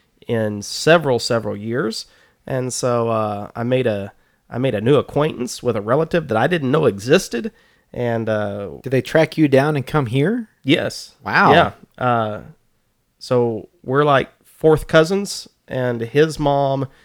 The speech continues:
Speaker 1: and my dad kinda grew up together years ago. She used to live down here. They moved to Washington State, and then he,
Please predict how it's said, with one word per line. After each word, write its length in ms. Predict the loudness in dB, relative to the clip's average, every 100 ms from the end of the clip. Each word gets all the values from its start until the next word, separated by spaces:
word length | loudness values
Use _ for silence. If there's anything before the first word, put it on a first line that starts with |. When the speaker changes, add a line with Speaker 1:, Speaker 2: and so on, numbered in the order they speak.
| _ _
Speaker 1:
and 120 | -6
my 200 | 0 2
dad 260 | 4 2 0
kinda 220 | -2 -4
grew 260 | -2 0 0
up 140 | 0
together 560 | -2 0 0 2 -2 -4 -10 _ _
years 280 | -2 -2 -2
ago. 380 | 0 0 2 -2
She 200 | -4 -6
used 280 | -4 -4 -6
to 60 |
live 220 | -6 -6
down 180 | -4 -6
here. 240 | -4 -4 -2
They 120 | -2
moved 240 | 0 0
to 60 | 2
Washington 520 | 0 -2 -4 -10 -12
State, 480 | -10 -4 -2 -2 -6 _
and 180 | -10 -8
then 140 | -8
he, 380 | -6 -6 -6